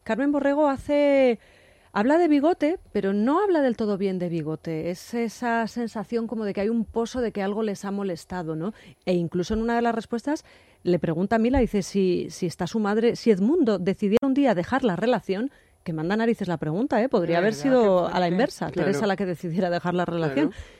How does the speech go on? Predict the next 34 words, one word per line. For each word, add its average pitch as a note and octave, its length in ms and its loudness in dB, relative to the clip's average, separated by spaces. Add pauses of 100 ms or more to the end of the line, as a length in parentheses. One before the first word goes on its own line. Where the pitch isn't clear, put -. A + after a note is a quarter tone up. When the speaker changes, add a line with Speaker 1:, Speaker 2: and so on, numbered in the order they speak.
(160)
Speaker 1:
¿Cómo F#4+ 180 2
lo F#4 120 4
recibiría A3 460 0
Teresa? E3 340 -8
Y - 20 -2
dice, F3 320 0 (300)
"Mal, C4+ 400 6 (120)
pero G#3 200 8
de G3 100 8
todo A#3 220 6
se - 160 -8
sale. A#3+ 360 2
El A3 160 6
problema C#4+ 480 6
no B3+ 120 4
es B3 100 -4
tanto B3+ 280 2
que A#3 100 0
la F#3 100 4
deje G#3+ 200 0
Edmundo, A3 460 6 (260)
sino A3 320 2
el G#3+ 60 0
futuro A3 380 4
de F3 140 4
mi F3+ 100 0
madre C4+ 240 4
para G3 140 2
encontrar F#3+ 360 0
otro G#3+ 200 -4
señor, F#3+ 340 -4
porque G3 220 -2
a F3+ 60 2
ella A#3 260 2